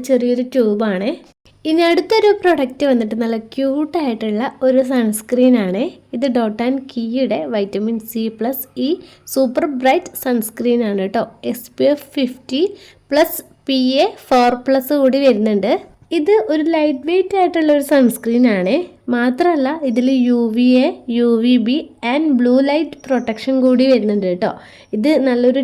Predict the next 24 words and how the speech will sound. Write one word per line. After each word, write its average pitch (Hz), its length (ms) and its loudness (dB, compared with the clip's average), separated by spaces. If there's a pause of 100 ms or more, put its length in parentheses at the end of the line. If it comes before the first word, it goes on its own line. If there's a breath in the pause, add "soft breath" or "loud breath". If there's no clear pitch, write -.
ലിക്വിഡ് 277 480 -2
ആയിട്ടുള്ള 240 360 0
ഒരു 240 140 -8
ഫോമിലാണ് 208 640 0
വരുന്നത്. 214 400 -2 (120)
പിന്നെ 262 240 0
വൈറ്റ് 285 360 0
കാസ്റ്റ് 381 340 0
ഒന്നും 311 200 4
ഇല്ല 202 180 2
കേട്ടോ, 185 180 -2 (280)
എല്ലാ 226 220 -4 (120)
സ്കിൻ 285 320 0
ടൈപ്പിനും 220 420 0 (120)
യൂസ് 214 320 0
ചെയ്യാം. 202 280 0 (640 soft breath)
പിന്നെ 339 180 2 (100)
നോൺ 277 200 2 (120)
ഗ്രീസി 294 340 -2 (120)
ആണ്, 240 140 -2 (160)
നോൺ 226 180 0 (100)
സ്റ്റിക്കി 247 400 -6
ആണ് 196 180 -2
കേട്ടോ. 196 180 -6